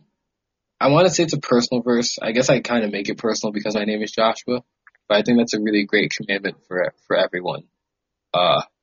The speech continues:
and then I would say, uh, one verse that <laughs> sticks out to me today,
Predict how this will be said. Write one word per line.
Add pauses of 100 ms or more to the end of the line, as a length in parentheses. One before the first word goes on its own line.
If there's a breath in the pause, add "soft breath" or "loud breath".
(300)
and
then (1300)
I
would
say,
uh, (360)
one
verse (1120)
that
<laughs>
sticks
out
to
me
today,